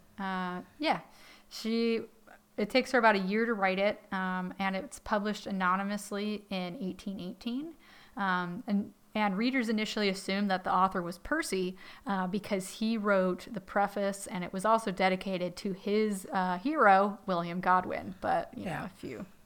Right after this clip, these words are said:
Speaker 1: know that, that's also her father.
Speaker 2: Papa.
Speaker 1: <laughs> Wow. <laughs>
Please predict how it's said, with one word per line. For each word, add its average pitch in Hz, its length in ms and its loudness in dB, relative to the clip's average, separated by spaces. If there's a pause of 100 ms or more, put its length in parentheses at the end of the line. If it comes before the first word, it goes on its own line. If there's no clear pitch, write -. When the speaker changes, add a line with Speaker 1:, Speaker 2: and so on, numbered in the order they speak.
(240)
Speaker 1:
know 147 240 -4
that, 120 260 -6 (360)
that's - 400 -8
also 190 360 -6 (380)
her 196 180 -6
father. 208 520 6 (100)
Speaker 2:
Papa. - 540 2 (160)
Speaker 1:
<laughs> 339 160 0
Wow. 247 760 10
<laughs> 247 400 4